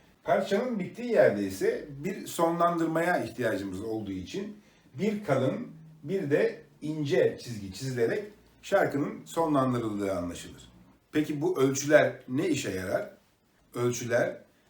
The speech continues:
notaların değerlerine ve parçanın ölçüsüne göre parçayı bölümlendirmeye yarar.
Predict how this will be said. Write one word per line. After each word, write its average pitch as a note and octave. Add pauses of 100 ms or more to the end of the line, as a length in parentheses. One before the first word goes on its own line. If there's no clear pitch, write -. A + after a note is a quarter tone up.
(180)
notaların B2
değerlerine F#2+ (200)
ve A2 (120)
parçanın A2+
ölçüsüne G2+
göre G2+ (280)
parçayı C#3+
bölümlendirmeye A2
yarar. D#2+